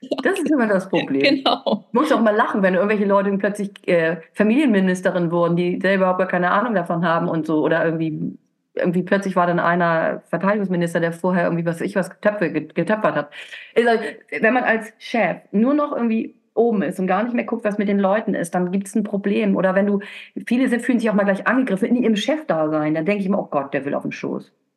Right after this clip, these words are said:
Speaker 2: Ei, wir nehmen dich ernst.“ Und das ist, wenn du selber dich nicht ernst nimmst und gleich dich angegriffen fühlst und das Gefühl haben musst, du musst immer so die, so ganz oben sein. Du hast ganz viel Verantwortung. Du besuchst, sorgst für die Jobs.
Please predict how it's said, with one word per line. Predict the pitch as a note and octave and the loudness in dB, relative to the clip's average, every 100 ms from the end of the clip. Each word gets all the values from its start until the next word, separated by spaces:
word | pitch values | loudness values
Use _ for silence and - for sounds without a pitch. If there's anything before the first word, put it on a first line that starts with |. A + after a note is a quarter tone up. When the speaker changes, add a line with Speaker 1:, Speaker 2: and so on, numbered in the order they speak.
| _ _ _ - | _ _ _ -2
Speaker 2:
Ei, | D#3+ C#3 C#3 C#3 - | 0 2 0 -4 0
wir | G#3+ | 2
nehmen | G3+ | 2
dich | F3 | 2
ernst.“ | D#3+ D3+ D3+ - - - - | 0 0 -2 -8 -20 -14 -2
Und | F#3 | 0
das | A#3 B3 | 0 -2
ist, | G#3 | -2
wenn | F#3+ G3+ | 0 2
du | G3+ | 2
selber | G3+ A3+ | 2 2
dich | G#3 G3 | 0 0
nicht | F#3+ | 0
ernst | F#3+ A#3 C4 | 0 0 0
nimmst | F#3 G3 | -2 -2
und | F3 F3 | -2 0
gleich | G3+ A3 | 0 0
dich | G3+ G#3 | -2 0
angegriffen | A3 F3+ F3 E3+ | 0 0 -4 -4
fühlst | F#3 F#3+ G3 | -2 -2 -2
und | F3+ | -4
das | F#3 | -2
Gefühl | G3 G3+ | -4 0
haben | F#3+ | 0
musst, | F#3+ | 0
du | F#3+ | 0
musst | G3+ | 0
immer | G3 F3+ | 0 -2
so | |
die, | E3+ E3+ - - | -2 -6 -10 -8
so | F#3 | 0
ganz | G3 G3 F#3+ | 2 2 0
oben | A#3+ C4 E3+ | 0 2 2
sein. | D3+ D3+ F3+ F#3+ - - - | 2 0 -2 -4 -12 -8 0
Du | A#3+ | 0
hast | C#4 | 2
ganz | B3+ C4 | 0 0
viel | - | 0
Verantwortung. | A3 A#3 B3+ F3+ F3 E3+ | 0 2 0 0 0 -2
Du | F3 | -2
besuchst, | F#3+ G#3+ G#3 | -2 -4 0
sorgst | F#3+ G3 - | 0 0 -2
für | |
die | F#3+ | -4
Jobs. | F3+ F3 E3+ E3+ | -2 0 0 -4